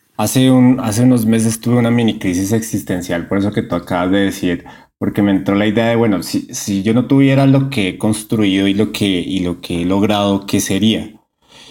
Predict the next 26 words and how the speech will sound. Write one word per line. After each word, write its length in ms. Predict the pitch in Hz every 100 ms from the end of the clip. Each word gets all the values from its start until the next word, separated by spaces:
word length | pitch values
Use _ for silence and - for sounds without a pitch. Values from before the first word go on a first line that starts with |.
| - _ _ _ -
Y, 1300 | 101 101 101 101 101 98 98 95 95 92 92 87 101 -
y 120 | 98
entonces, 380 | 95 107 101 107
bueno, 220 | 120 107
me 80 | 95
empecé 400 | 87 98 - 95
a 100 | 101
desglo-, 320 | 104 117 123
a 240 | 110 92 82
desglosar 1080 | 82 - 98 92 87 95 98 101 - - -
y 120 | - 104
dije, 140 | 104
bueno, 200 | 107 113
pues 160 | 113 -
tal 160 | 92
vez 160 | 92 101
me 100 | 113
toca 260 | 113 113
cultivar 680 | 110 120 110 110 98 92 92 -
algo 260 | 98 101
más 260 | 107 110 -
profundo 920 | - 123 104 - 113 110 104 107 104 - -
en, 340 | 98 92 85 85
en 180 | 92 87
el 160 | 85
tema, 680 | - 92 92 98 101 98 -